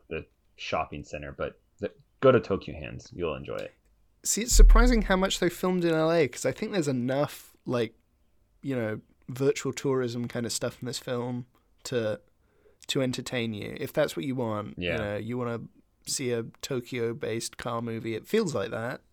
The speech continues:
Speaker 2: even if
Speaker 1: Yep.
Speaker 2: a lot of it's shot in L A.
Speaker 1: Um, so I think,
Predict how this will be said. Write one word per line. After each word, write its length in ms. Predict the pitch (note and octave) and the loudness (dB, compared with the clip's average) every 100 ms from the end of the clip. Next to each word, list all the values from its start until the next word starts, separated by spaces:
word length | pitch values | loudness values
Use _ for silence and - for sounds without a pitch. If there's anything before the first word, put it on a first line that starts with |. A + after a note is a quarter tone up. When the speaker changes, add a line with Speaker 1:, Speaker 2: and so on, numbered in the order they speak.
| _ - | _ -16
Speaker 2:
even 240 | - C#3 D3 | -10 -6 -6
if 180 | C#3 - | -8 -2
Speaker 1:
Yep. 300 | G3 B2+ C#3 | 2 2 0
Speaker 2:
a 20 | |
lot 160 | C#3 D3 | -2 0
of 80 | |
it's 140 | C#3+ - | -2 -2
shot 160 | E3 | -6
in 80 | D#3 | -4
L 160 | D3 D#3+ | -4 -2
A. 260 | C3+ - - _ _ _ _ _ _ _ _ _ - | -2 -4 -8 _ _ _ _ _ _ _ _ _ 2
Speaker 1:
Um, 480 | C3 B2+ A#2+ A2 - _ _ _ | 6 8 6 2 -6 _ _ _
so 200 | - F3 | 2 8
I 100 | C3+ | 8
think, 380 | C3 E3 C#3+ | 8 2 0